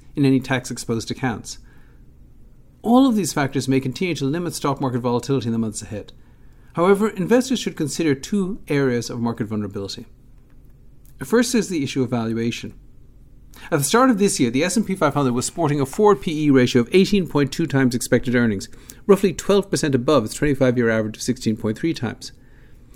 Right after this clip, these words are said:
As we show on page six of our guide to the market, while valuations are terrible guide to one-year returns, they're much better at predicting five-year returns. Starting from above-average multiples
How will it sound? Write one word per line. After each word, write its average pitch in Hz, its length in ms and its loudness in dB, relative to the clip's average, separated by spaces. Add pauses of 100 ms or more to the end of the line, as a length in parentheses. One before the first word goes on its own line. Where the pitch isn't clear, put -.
(160)
As 165 140 8
we 180 80 10
show 214 220 6
on 214 100 8
page 170 160 4
six - 220 4
of 175 80 4
our 135 100 6
guide 131 240 6
to - 60 -14
the 131 80 2
market, 170 340 0
while 131 120 6
valuations 147 560 4
are 117 80 2
terrible 180 400 2
guide 123 260 4
to - 60 -2
one-year 147 340 4
returns, 110 320 0
they're 120 80 0
much 247 220 -2
better 196 200 2
at 117 80 0
predicting 127 300 0
five-year 139 380 0
returns. - 420 -12 (500)
Starting 143 440 2
from 151 140 -2
above-average 127 540 4
multiples 117 560 -4